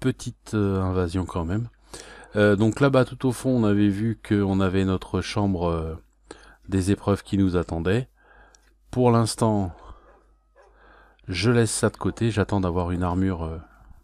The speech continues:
conséquente pour éviter de me faire, euh,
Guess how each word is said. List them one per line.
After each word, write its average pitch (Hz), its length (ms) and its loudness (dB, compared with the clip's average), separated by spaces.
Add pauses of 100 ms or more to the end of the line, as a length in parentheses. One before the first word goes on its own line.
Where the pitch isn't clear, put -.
(240)
conséquente 101 800 -6 (720)
pour 87 200 -6
éviter 82 340 -4
de 104 40 -6
me 90 100 -4
faire, 90 320 -6
euh, 78 140 -10